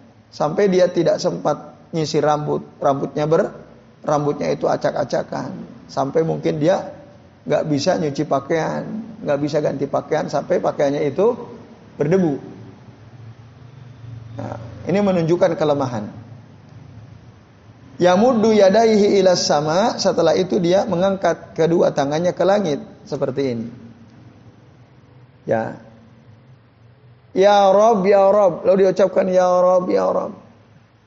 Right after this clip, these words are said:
Keadaan orang ini bagus sekali untuk berdoa, sangat layak untuk diijabah doanya. Karena satu, dia dalam keadaan safar.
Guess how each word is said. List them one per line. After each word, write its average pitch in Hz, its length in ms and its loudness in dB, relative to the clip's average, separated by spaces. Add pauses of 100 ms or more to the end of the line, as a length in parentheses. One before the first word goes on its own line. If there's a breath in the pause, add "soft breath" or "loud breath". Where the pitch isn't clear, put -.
(1040)
Keadaan 208 480 0
orang 214 160 0
ini 247 160 2
bagus 160 320 2
sekali 117 240 -2 (320)
untuk 170 240 -2
berdoa, 139 400 0 (160)
sangat 156 320 -4
layak 170 240 2
untuk 156 240 -4
diijabah 147 400 0
doanya. 127 480 -2 (600)
Karena 147 240 -2
satu, 151 400 -2
dia 151 240 2
dalam 139 240 0
keadaan 135 240 0
safar. 120 560 -4